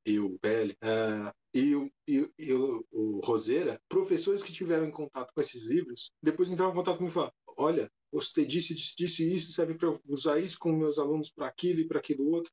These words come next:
Teve até gente... ó, o, o mais curioso pra mim, por exemplo, foi Ma-, Martinelli ser usado pra tratar sobre isso que a gente passa, nas duas coisas passam assim, de raspão, a gente tá contando uma história de terror. As pessoas vão tratar do livro com os alunos sobre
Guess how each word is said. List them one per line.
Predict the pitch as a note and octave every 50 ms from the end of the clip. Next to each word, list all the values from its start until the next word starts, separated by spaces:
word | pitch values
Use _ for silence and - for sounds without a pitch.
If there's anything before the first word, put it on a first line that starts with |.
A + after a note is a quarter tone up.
| _ -
Teve | F#3 F#3 F3+
até | F#3 F3 G3 F#3
gente... | E3+ F#3 F#3 - - D#3 - _ _ -
ó, | - - - - -
o, | - D#3+ - _ _ -
o | A3 G#3 G#3+ G#3+ A3 A3+ A3 A3 A3 F#3 F3+
mais | G#3+ A3+ A3 -
curioso | - A3+ A3 G3 F3+ D#3+
pra | - E3+ E3
mim, | D3
por | D3+ D3+
exemplo, | D3 C#3+ D#3+ D#3 D#3+ - -
foi | E3+ E3 E3 D#3 D3 C3 - _ _ _ _ _ -
Ma-, | C#3 D3+ - _ _ -
Martinelli | - D3+ - - - - E3 D3+ D3 D#3 E3 E3 E3
ser | E3 - E3
usado | D#3+ D3 C3+ C#3+ C3 B2 B2 - _ -
pra | - D#3 -
tratar | - D#3 C#3+ - C#3+ A#2+
sobre | - - A2+ G#2 - G#2 G2 - C3
isso | C3 C3+ C3 -
que | - D#3+
a |
gente | D#3 D#3 -
passa, | - D#3+ D#3+ - F3+ C#3+ - - D#3+ E3 -
nas | D#3+ D3 C#3 B2+
duas | D#3+ A3 G#3+
coisas | - G3+ F3+ - _
passam | - F#3+ - - - G#3 G3 F#3+ F3 _ _ _ _ _ -
assim, | - - - D#3+ C3+ A#2
de | A2 A#2+ C3+
raspão, | D3+ D3+ - - - - A#2 G#2+
a | G#2
gente | G2+ -
tá | A2
contando | - C3 - D3
uma | D#3
história | D#3 - F3+ E3+
de | E3
terror. | - G3+ D#3 G#2 A2 A#2 A2
As | - _ _ - -
pessoas | B2+ B2
vão | B2+ D3 D3+ C#3+
tratar | - D#3 C#3 - D3 C#3
do | C3+ C#3
livro | C3 B2 B2+ C#3 C#3+ C3+ D3+ D3 - _ _
com | - C3 C3
os | B2 B2
alunos | B2+ A#2+ C3 C#3 C3+ C3 - -
sobre | C3+ B2 A#2 A2+ B2 A#2 A2+ A2+ A2 G#2+ G#2+ G#2+